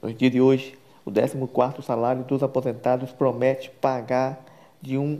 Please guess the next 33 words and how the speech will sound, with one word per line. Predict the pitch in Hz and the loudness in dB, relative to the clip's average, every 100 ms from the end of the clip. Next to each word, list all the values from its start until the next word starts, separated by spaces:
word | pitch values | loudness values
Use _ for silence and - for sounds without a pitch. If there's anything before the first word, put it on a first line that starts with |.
| 151 | -2
a | 131 | -2
dois | 113 139 143 | 2 0 0
salários | 131 139 143 139 | -2 0 -2 -2
mínimos | 135 131 - - | -4 -4 -12 -6
para | - 135 | -2 -2
todos | - 139 143 139 127 | 0 0 2 -2 -2
os | 147 | -2
aposentados | 143 143 143 131 131 127 131 | -2 -2 -4 2 2 2 -2
e | 143 | -2
pensionistas | 147 147 156 131 127 127 127 127 | -2 -2 -2 0 0 -2 -4 -4
do | - 139 | 0 2
I | 123 123 123 - - | 2 -2 -4 -16 -4
N | 117 113 | -4 2
S | 120 120 135 | 0 2 0
S. | 190 - - _ _ _ _ _ _ _ _ - | 0 -8 -20 _ _ _ _ _ _ _ _ -12
Além | 113 101 | -6 0
disso, | 120 135 139 123 - - - - | 2 2 2 -2 -8 -20 -20 -16
o | - | -4
pagamento | 123 117 127 131 127 | -2 -2 -4 -4 -2
extra | 131 139 120 | -2 -4 -8
deve | 113 127 131 135 131 - - _ - - | 0 0 0 -4 -8 -16 -20 _ -20 0
ser | 143 139 | 0 0
realizado | 143 143 135 127 123 131 | 0 0 2 0 0 0
por | 131 139 143 | 0 -4 -2
dois | 135 147 127 | 2 2 4
anos | 131 131 135 135 - | 0 0 -2 -6 -6
consecutivos. | 143 143 143 143 143 151 147 - - - _ _ _ _ _ _ _ _ _ _ - | -4 -2 -2 -4 2 8 8 6 -10 -20 _ _ _ _ _ _ _ _ _ _ -6
E | 151 | 0
com | 160 | 0
muito, | 143 143 143 147 - | 0 -2 -4 -6 -8
e | - | -6
com | - 143 | 0 4
isso, | 156 156 143 | 4 2 -4